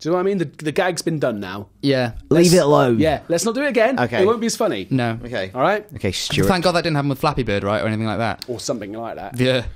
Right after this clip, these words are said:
Speaker 1: There are films coming out this week as well at, in the cinemas.
Speaker 3: There is.
Speaker 1: Uh,
Speaker 3: Did
Speaker 1: one
Speaker 3: we
Speaker 1: of
Speaker 3: th-,
Speaker 1: them
Speaker 3: did we say Dynasty Warriors as well?
Speaker 2: Yeah, we did.
Speaker 1: Yeah.
Speaker 2: But we didn't really talk about it.
Speaker 3: Okay.
Speaker 1: Dynasty Warriors eight Extreme Legends.
Speaker 2: I feel that's a special
Speaker 3: Catchy.
Speaker 2: version of it. I think Dynasty
Speaker 3: Yeah, it
Speaker 2: Warriors
Speaker 3: came
Speaker 2: eight's
Speaker 3: out,
Speaker 2: already
Speaker 3: it came
Speaker 2: out.
Speaker 3: out last year,
Speaker 2: Yeah.
Speaker 3: um, on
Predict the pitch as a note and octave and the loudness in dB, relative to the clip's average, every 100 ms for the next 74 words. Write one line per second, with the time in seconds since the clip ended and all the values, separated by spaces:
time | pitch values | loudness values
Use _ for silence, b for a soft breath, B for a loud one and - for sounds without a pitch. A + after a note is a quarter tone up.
0 | b D#3+ E3 E3 G#3 G3+ - C#3 B2+ A#2 | b 0 0 0 -2 -2 -2 -2 -2 -2
1 | B2+ D3 D3 C#3 E3 B2+ - C3 B2 - | -4 -4 -4 -2 0 -2 -4 -8 -6 -4
2 | C3 A2 B2+ - b b b - G2 G2 | -4 -4 -6 -8 b b b -2 0 2
3 | C3+ C#3 C#3+ C#3+ F3+ F3+ C#3+ D3 D3+ D3 | 2 4 2 2 2 2 2 0 0 0
4 | D3 C#3+ C#3 - G#2 F#2+ F2+ F#2 G2 G#2 | -2 0 -2 -2 -2 0 0 -2 -2 0
5 | F#2 - A#2+ A#2+ A#2+ A#2 - A2 G#2 G2+ | 0 0 0 0 0 -2 -4 -4 -2 0
6 | C3 B2 A2+ G#2+ A2+ G2+ G#2 F#2 E3+ D3+ | 0 0 -2 -4 -6 -2 0 2 2 0
7 | D3 C#3 C3+ C3+ B2+ B2 - B2+ A#2+ A2+ | 0 0 0 0 -4 -6 -6 -4 -4 -6
8 | G#2+ - - E3 - D4+ C#4 A3 - A3 | -10 -12 -6 -2 0 2 0 -2 0 0
9 | - G3+ F#3+ F3+ D3+ A#2+ A#2 - F#3 - | 2 2 2 2 0 0 0 -2 -2 2
10 | A2 G#2 G#2+ D3 D3 C3+ A#2+ B2 B2+ A#2+ | 4 4 4 4 4 4 4 4 2 2
11 | A2 G2+ F#2 F2 - F#2+ F2+ A#2 A#2 A2 | 2 2 0 0 0 0 2 2 0 -2
12 | - E2 D#2 - - D2+ C#2+ C2+ | -4 -4 -4 -8 -6 -4 -2 -4